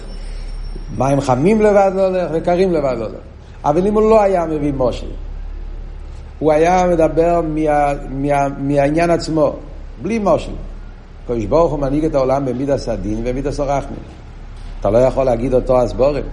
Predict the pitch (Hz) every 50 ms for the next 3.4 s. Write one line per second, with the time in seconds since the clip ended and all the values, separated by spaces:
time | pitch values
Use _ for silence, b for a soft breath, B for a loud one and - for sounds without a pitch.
0 | - - - - - - - - - - - 113 135 208 196 180 147 127 110 -
1 | - - - - - - - 107 120 120 127 127 123 117 110 120 131 131 - -
2 | - 95 110 123 127 - - 135 127 123 117 107 117 123 127 127 110 107 110 120
3 | 123 123 120 - 143 151 160